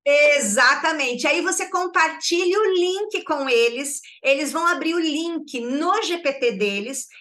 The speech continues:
e aí é a coisa legal, a gente testou,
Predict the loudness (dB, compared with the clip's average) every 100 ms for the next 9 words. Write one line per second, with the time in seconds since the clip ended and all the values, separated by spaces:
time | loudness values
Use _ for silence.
0 | -6 0 2 2 2 2 0 -2 0 0
1 | 0 0 2 0 -2 -6 -4 -4 -4 -2
2 | 0 0